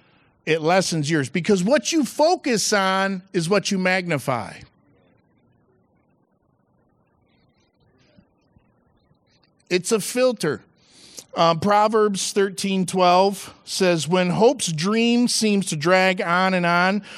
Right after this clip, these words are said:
the delay can be depressing." In the New King James Version, it says, "Hope deferred makes the heart sick." <laughs> You know, um,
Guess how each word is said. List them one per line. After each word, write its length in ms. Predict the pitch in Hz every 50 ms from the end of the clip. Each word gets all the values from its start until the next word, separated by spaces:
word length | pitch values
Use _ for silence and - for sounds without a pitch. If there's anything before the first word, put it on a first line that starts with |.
| - - -
the 140 | 139 170
delay 960 | 160 147 170 170 165 165 175 196 214 233 226 202 175 160 151 151 160 165 160 - _ - - - _ _ _ _ _ -
can 320 | - 180 170 170 165 160
be 140 | 156 170 170
depressing." 640 | 156 156 139 - 170 185 180 165 - - 139 139
In 100 | 147 160
the 100 | 165 165
New 220 | 170 175 190 196 180
King 240 | - 190 185 180
James 320 | 160 160 185 190 196 180 160
Version, 340 | 160 175 170 165 156 170 165
it 60 | 156
says, 260 | - - 165 147 - - - - -
"Hope 500 | - - - 247 247 285 294 302 - - - 165 156
deferred 1080 | 156 208 208 190 - - - - 254 254 240 226 202 175 165 160 165 165 170 175 165 - - _ _ _ _ _ _ _ _
makes 300 | 170 180 190 190 180 -
the 140 | - 190 165
heart 260 | 165 165 156 151 147
sick." 480 | - - - 175 170 139 127 - - - - - - _ _ _ _ _ _ _ _ _ _ _ _ _ _ _ _ _ _ _ _ - -
<laughs> 40 | 143 139 123 117 101 - _ _ _ _ _ _ _ _ _ _ _ _ _ _ _ _ _ _ _ _ _ _ _ _ _ _ _ _ _ _ _ _ _ _ _ _ _ _ _ _ _ - - - - - -
You 100 | 156 170
know, 220 | 175 180 180 180
um, 440 | 170 170 165 160 143 139 127 110